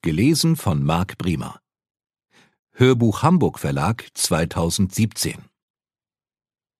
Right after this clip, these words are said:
Einführung zur überarbeiteten deutschen Ausgabe. Der folgende Text ist eine vollständige Neufassung der zweitausendeins veröffentlichten Erstausgabe von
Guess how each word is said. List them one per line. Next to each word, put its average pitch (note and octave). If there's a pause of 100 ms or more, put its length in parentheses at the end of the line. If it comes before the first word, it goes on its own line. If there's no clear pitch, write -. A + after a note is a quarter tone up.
(1500)
Einführung D3+
zur -
überarbeiteten G#2+
deutschen F#2+
Ausgabe. - (1300)
Der A#2+
folgende E3+
Text -
ist A#2
eine G#2+
vollständige A#2+
Neufassung F#2
der D2+
zweitausendeins F#2
veröffentlichten G2
Erstausgabe A2
von A#2